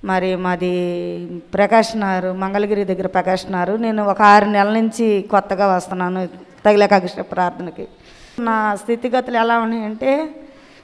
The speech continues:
మరీ దారుణంగా ఉన్నాయి. అడుక్కొని తిని నా మనవడు చనిపోయాడు. ఆ బిడ్డని తల్లి వదిలేసింది, తండ్రి వదిలేశాడు. ఆ బిడ్డల్ని అడుక్కొని తిని ఇద్దరు మనవళ్ళు, మాకు మనవరాల్ని మనవని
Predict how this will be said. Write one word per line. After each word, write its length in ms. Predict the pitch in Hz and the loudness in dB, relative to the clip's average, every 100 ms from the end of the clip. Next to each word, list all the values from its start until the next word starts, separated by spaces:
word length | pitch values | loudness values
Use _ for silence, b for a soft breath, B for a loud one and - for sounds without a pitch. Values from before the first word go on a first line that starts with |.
| _ | _
మరీ 260 | 220 240 302 | -2 0 -2
దారుణంగా 760 | 208 233 247 269 277 269 262 | 0 2 4 2 2 0 -2
ఉన్నాయి. 300 | 220 220 220 | -2 -4 -6
అడుక్కొని 580 | - 240 320 320 330 302 | -2 0 0 4 4 4
తిని 320 | 285 269 285 | 0 0 2
నా 140 | 285 247 | 2 2
మనవడు 640 | 233 240 262 254 226 220 | 2 2 2 0 0 -2
చనిపోయాడు. 880 | 208 247 247 254 247 226 214 311 370 - B B B B B - | 0 0 0 0 2 2 2 0 -2 -6 B B B B B -6
ఆ 140 | - 247 | -2 4
బిడ్డని 400 | 254 254 285 277 | 4 4 0 2
తల్లి 320 | 269 262 269 | 2 4 4
వదిలేసింది, 640 | 254 254 240 254 240 247 | 4 0 0 -2 -2 -4
తండ్రి 360 | 254 240 240 247 | -4 -2 0 -2
వదిలేశాడు. 720 | 233 233 233 247 214 240 269 - B B B B | -2 -2 -4 -4 -2 -2 -2 -8 B B B B
ఆ 100 | 233 | 0
బిడ్డల్ని 560 | 233 240 247 254 262 262 | 2 2 2 2 0 2
అడుక్కొని 520 | 247 262 269 285 277 | 2 2 6 6 6
తిని 440 | 277 262 285 285 247 | 2 0 2 2 0
ఇద్దరు 260 | 262 240 | 0 -4
మనవళ్ళు, 560 | 233 247 262 277 262 226 | -2 0 2 2 2 0
మాకు 260 | 240 226 | -2 0
మనవరాల్ని 500 | 226 233 247 247 254 | 0 2 2 2 0
మనవని 720 | 254 240 240 247 247 - - | 0 0 2 0 -2 -4 -8